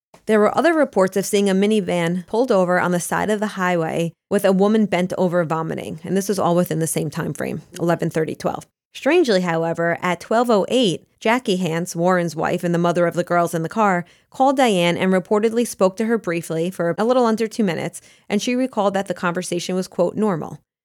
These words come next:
So this is a bit conflicting. Not long after this call, between twelve fifteen and twelve forty-five, there were several other nine one one calls that came in reporting,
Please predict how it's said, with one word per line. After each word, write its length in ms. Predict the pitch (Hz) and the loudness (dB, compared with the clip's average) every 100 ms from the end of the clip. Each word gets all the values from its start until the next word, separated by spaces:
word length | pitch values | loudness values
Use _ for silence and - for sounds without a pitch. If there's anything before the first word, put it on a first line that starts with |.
| _ - | _ 0
So 100 | 202 | 2
this 240 | 208 220 | 2 2
is 160 | 220 - | 0 2
a 100 | 202 | -2
bit 180 | 190 247 | 0 0
conflicting. 600 | - 233 - 285 - - - _ | 0 0 0 -4 -6 -14 -16 _
Not 200 | 240 262 | 2 4
long 180 | 269 262 | 6 6
after 340 | 220 214 190 | 4 4 0
this 280 | 180 381 - | 4 2 0
call, 420 | - 175 - 202 - - | -2 0 0 -2 -4 -2
between 540 | 214 - 226 208 202 - | -2 0 4 4 2 -2
twelve 320 | - 233 247 | -2 2 4
fifteen 380 | 277 302 294 262 | 2 -2 2 2
and 160 | 214 185 | 2 2
twelve 280 | - 214 214 | 2 2 2
forty-five, 520 | 214 220 220 220 185 | 0 0 0 -2 0
there 100 | 165 | 0
were 80 | 180 | -2
several 540 | - 226 226 247 262 | -4 -2 0 0 0
other 260 | 202 190 180 | 0 2 2
nine 220 | 175 175 | 2 2
one 140 | 190 | 2
one 200 | 185 175 170 | 2 2 -2
calls 400 | 156 - 160 - | -4 -4 -4 -4
that 180 | 156 | -6
came 240 | - 233 202 | -2 0 2
in 160 | 175 | 2
reporting, 600 | 170 170 190 190 180 175 | 0 -4 -2 0 0 -2